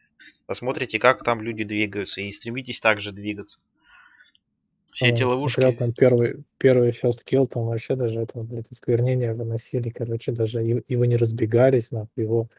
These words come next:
Speaker 1: Там
Speaker 2: человек с осквернением за долю секунды выходил,
Speaker 1: Ты
Speaker 2: короче,
Speaker 1: понимаешь,
Speaker 2: назад, а висрейт
Speaker 1: вы
Speaker 2: смещался
Speaker 1: понимаешь, в
Speaker 2: вперед.
Speaker 1: чем фишка? Вот, во-первых, на Сирусе тик-, тикает быстрее секунды, эта хуйня растет. Во-вторых,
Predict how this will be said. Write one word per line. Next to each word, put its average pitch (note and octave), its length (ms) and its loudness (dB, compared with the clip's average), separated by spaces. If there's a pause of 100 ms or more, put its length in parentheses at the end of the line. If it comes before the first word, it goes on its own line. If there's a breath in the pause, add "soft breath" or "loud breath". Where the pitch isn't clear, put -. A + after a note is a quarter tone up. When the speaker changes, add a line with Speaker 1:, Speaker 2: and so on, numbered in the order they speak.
(200 soft breath)
Speaker 1:
Там C#3 140 10
Speaker 2:
человек B2 340 4
с - 80 -4
осквернением A#2 680 2
за A2+ 120 2
долю A2+ 240 6
секунды A#2 500 -2
выходил, A2+ 460 2
Speaker 1:
Ты - 160 -4
Speaker 2:
короче, A2+ 220 2
Speaker 1:
понимаешь, C#3+ 580 6
Speaker 2:
назад, A#2+ 100 -2
а A2 40 -2
висрейт A#2 480 2
Speaker 1:
вы - 340 -10
Speaker 2:
смещался B2+ 320 2
Speaker 1:
понимаешь, C3 360 6
в - 20 4
Speaker 2:
вперед. G#2+ 120 4
Speaker 1:
чем C3 140 0
фишка? G#2+ 540 -2 (120)
Вот, G#2+ 280 -6
во-первых, B2 500 0
на A#2+ 80 -4
Сирусе A#2 800 -2
тик-, - 320 -4
тикает B2 420 2
быстрее G2+ 420 0
секунды, G2+ 560 -12
эта G2+ 220 -10
хуйня G2+ 380 -10 (760)
растет. G2+ 440 -4
Во-вторых, B2 500 -2